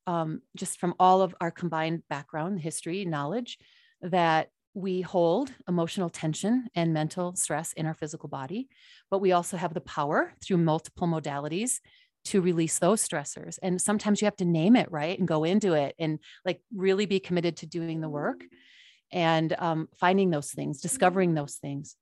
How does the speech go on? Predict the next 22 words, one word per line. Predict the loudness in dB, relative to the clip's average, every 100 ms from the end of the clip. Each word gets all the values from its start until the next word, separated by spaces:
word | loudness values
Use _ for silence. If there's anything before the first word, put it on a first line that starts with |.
| _ _ _ -20 _ -20 -20 _
Um, | 2 6
but | 6
we | 8
also | 6 6 2
believe | 0 -2 -4
strongly | -2 0 2 2
in | 2
the | -2
spiritual | -2 -4 -4 -6
component, | -8 -2 0 2 2 0 0
and | 4
that | 4 2
comes | 0 0 0
from | 0 2
my | 2
training | 0 2 4 4
in | 2
Reiki | -2 -2 -2
and | -2
Healing | 0 -2 -4
Touch. | -4 -4 -4 -8 -16 _ -20 _ _
Um, | -2 0